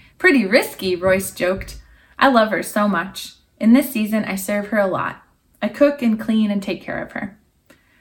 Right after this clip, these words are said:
"That is a lot. And you work here too. How do you refill your cup?" I asked.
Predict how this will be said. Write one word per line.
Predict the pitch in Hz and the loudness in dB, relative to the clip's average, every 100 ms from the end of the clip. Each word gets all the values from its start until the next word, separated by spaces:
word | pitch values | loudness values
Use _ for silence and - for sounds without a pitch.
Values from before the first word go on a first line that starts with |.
| - | -2
"That | 254 247 | 0 2
is | 220 | 0
a | 190 | 0
lot. | 170 160 160 - _ - | 0 -2 -6 -16 _ -2
And | 214 | 2
you | 220 | 2
work | 208 254 | 2 -2
here | - 202 | -4 -8
too. | 202 269 202 170 - _ _ _ _ | -6 -2 -2 -4 -14 _ _ _ _
How | - 285 | 0 0
do | |
you | 294 277 | 2 0
refill | 262 254 247 233 | 0 -2 0 -2
your | 208 | -2
cup?" | 202 247 - - - | -6 -8 -8 -14 -12
I | 185 | -8
asked. | 180 190 - - | -8 -8 -10 -18